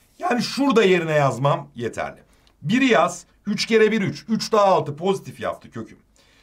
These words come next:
Eksi dördü yaz. Eksi on iki artı üç eksi dokuz köküm değil bakın. Beşi yaz. Üç kere beş on beş. Üç daha on sekiz köküm. Eksi ikiyi yaz. Eksi altı artı üçten eksi üç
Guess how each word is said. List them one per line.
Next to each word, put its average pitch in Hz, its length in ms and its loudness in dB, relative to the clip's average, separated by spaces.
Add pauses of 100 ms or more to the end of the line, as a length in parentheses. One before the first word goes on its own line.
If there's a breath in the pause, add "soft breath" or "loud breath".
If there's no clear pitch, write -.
(240 soft breath)
Eksi 151 340 -4
dördü 247 280 2
yaz. 185 380 0
Eksi 170 340 -4
on 240 100 0
iki 208 220 -2
artı 175 240 -2
üç - 160 -18
eksi 160 300 -12
dokuz 156 340 -12
köküm 147 360 -10
değil 196 200 -2
bakın. 165 240 -6 (920)
Beşi 208 360 0
yaz. 226 340 0
Üç 214 180 -8
kere 220 260 4
beş 214 200 0
on 208 160 0
beş. 170 220 -4
Üç 214 240 -10
daha 196 160 0
on 185 120 0
sekiz 165 560 -12
köküm. 95 420 -16 (540 soft breath)
Eksi 151 380 -2
ikiyi 226 320 0
yaz. 202 320 2
Eksi 175 320 -4
altı 214 280 2
artı 151 240 0
üçten 143 240 -10
eksi 139 280 -8
üç 143 300 -8